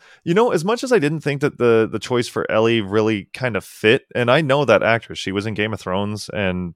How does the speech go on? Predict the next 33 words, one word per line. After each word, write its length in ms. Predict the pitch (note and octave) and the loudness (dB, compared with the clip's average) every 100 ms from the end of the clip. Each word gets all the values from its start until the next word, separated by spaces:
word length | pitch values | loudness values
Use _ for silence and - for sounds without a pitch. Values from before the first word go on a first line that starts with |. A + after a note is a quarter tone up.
| _ | _
I 160 | G2 F#2+ - | -2 -2 -4
have 160 | A2+ G#2+ | 0 2
no 140 | G2+ | 2
problem 220 | F2+ A2+ G#2 | 2 2 2
with 100 | F2 | 0
her. 100 | - | -2
It's 180 | G#2+ | -4
just 180 | - A2+ | -6 -6
she 100 | - | -2
didn't 200 | A2+ C3 - | 0 0 -2
really, 340 | A#2+ C3 A2+ | 0 2 0
really, 460 | F#2+ G#2+ A#2 G#2 - _ - | -2 -4 -4 -8 -14 _ -12
like, 220 | F#2 - _ _ _ _ - | -12 -14 _ _ _ _ -10
look 460 | G2+ G#2 A#2 C#3+ F#3+ | -4 2 2 2 -6
the, 320 | E3 F3 F3+ - _ | -4 -2 -4 -14 _
the 120 | F3 | -4
look, 420 | F#3 G#3+ B3 - _ _ _ _ _ _ _ _ _ - | 2 2 0 -8 _ _ _ _ _ _ _ _ _ 0
because 460 | A#2+ C3+ B2 G2+ | 0 4 2 2
it's 180 | A#2+ - | -4 0
not 280 | C3+ B2 - | 2 2 0
just, 300 | C3 - - _ | -4 -4 -8 _
you, 180 | G2+ B2 | -6 -6
you 140 | B2 B2 | 0 2
would 200 | B2 - | 2 -2
think, 460 | - C#3+ C#3 - - | -6 -2 -2 -4 -10
even 260 | - G3+ C#4+ | -6 -6 -2
Pedro 280 | B3+ B3+ A#3 | -2 -2 -2
Pascal 400 | F#3+ C3+ F#3+ A#3+ | -2 -2 -4 -2
didn't 180 | B2 F#2+ | -2 0
really 220 | G#2+ F#2+ | 0 0
look 300 | F#2+ G2+ - | 0 -2 -2
the 100 | F#2 | -2
look. 340 | F#2+ E2+ - | 0 -2 -4